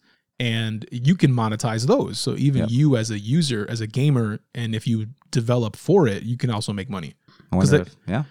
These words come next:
Speaker 1: 'cause I think one of the reasons why they're also so valuable is that that's how they get away with having a really small staff. I think they have, like,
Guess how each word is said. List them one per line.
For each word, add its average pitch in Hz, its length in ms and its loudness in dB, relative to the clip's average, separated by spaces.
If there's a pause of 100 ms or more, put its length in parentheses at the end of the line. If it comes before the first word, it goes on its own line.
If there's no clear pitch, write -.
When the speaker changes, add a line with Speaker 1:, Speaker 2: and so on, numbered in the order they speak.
(200)
Speaker 1:
'cause 139 120 4
I 135 60 8
think 165 180 4
one 143 80 6
of 135 60 6
the 131 60 6
reasons 127 260 2
why 120 120 2
they're 120 120 0
also 127 180 2
so 113 160 -2
valuable 117 540 0
is 110 140 -6
that 113 240 -6
that's 131 180 0
how 143 100 4
they 120 120 2
get 120 160 0
away 113 240 0
with 110 120 -4
having 110 320 -4
a 104 60 -4
really 113 220 -2
small 104 280 -6
staff. 117 360 -6
I - 40 -12
think 131 140 -4
they 131 60 -10
have, 120 180 -6
like, 120 320 -10